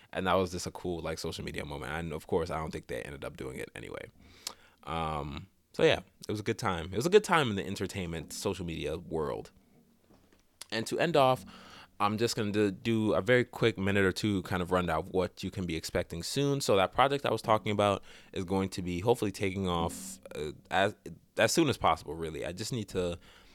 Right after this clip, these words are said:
I don't know, I, I feel like I just need to get everyone in one room. We could just talk this whole thing out and get on the same page, 'cause doing it, kind of reaching out to w-, people one-one-one is just annoying.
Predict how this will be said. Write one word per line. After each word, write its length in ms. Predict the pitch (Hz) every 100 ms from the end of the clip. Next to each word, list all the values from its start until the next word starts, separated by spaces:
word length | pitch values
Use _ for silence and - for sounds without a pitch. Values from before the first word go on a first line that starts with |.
| - - - -
I 60 | 131
don't 100 | 120
know, 60 |
I, 140 | 92 104
I 100 | 127
feel 140 | -
like 80 | 170
I 60 | 131
just 160 | -
need 60 | 123
to 60 | 101
get 160 | 107
everyone 300 | 104 95 95
in 140 | 90 87
one 180 | 87
room. 200 | 85 87
We 80 | 85
could 140 | - 87
just 160 | -
talk 200 | - 95
this 140 | 87 -
whole 160 | 90
thing 160 | 90 87
out 140 | 78
and 100 | 90
get 100 | 82
on 100 | 80
the 80 | 78
same 220 | - 78
page, 360 | 73 67 62 -
'cause 140 | 85
doing 300 | 82 123 120
it, 140 | 113 -
kind 180 | 104
of 60 | 87
reaching 240 | 95 -
out 160 | 85 82
to 60 | 85
w-, 320 | 95 - - - _ -
people 460 | 107 90 87 78
one-one-one 640 | 92 90 82 82 80 80 80
is 120 | -
just 240 | 76 - -
annoying. 400 | 80 71 62